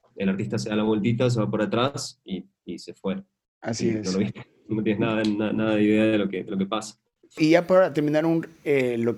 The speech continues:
Speaker 2: esta, esta primera parte, yo creo que también deberíamos tener un podcast por, por, por temporada que vayas a sacar. No hay ningún problema, me ha encantado la vida. Eh, tú estando, trabajando en La Ideal,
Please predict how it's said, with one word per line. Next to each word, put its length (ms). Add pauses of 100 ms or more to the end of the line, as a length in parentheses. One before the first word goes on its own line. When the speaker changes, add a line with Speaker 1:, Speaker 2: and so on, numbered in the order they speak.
(120)
Speaker 2:
esta, 560
esta 300
primera 360
parte, 280
yo 20
creo 160
que 80
también 340
deberíamos 400
tener 220
un 80
podcast 360
por, 300
por, 300 (340)
por 180
temporada 440
que 80
vayas 220
a 60
sacar. 300 (440)
No 100
hay 80
ningún 260
problema, 380
me 60
ha 40
encantado 380
la 100
vida. 240 (560)
Eh, 360 (200)
tú 120
estando, 640 (840)
trabajando 540
en 100
La 60
Ideal, 580